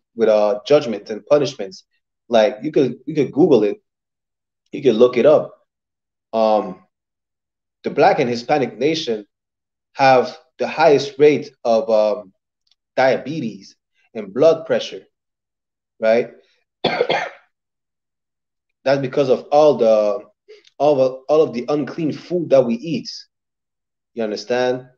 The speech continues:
It's not because of s-, only of the oppression that we're under. That's not about it. It's because of, because of all the unclean foods that we eat. You understand?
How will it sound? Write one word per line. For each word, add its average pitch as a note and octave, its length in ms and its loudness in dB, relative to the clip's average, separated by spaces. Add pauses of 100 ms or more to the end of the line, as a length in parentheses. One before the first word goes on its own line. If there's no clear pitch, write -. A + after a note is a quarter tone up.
(380)
It's B2 160 -8
not F3+ 180 2
because C3+ 300 4
of G#2 300 2
s-, - 420 -18
only B2 180 -2
of A#2 140 -2
the A#2+ 160 -12
oppression B2 540 -4
that A#2+ 140 -2
we're A#2 140 2
under. B2 380 -4 (1200)
That's C#3 200 0
not D3+ 140 2
about B2+ 240 6
it. A2+ 40 4
It's G2+ 80 -2
because A#2+ 260 0 (100)
of, C#3 320 4 (160)
because A#2+ 240 -6
of G2+ 160 -12
all C3+ 200 4
the A#2+ 140 -6
unclean C3 380 -8
foods B2+ 320 -8
that A2+ 160 -2
we A2 80 -6
eat. B2+ 340 -8 (600)
You A2+ 100 -10
understand? C3 640 -4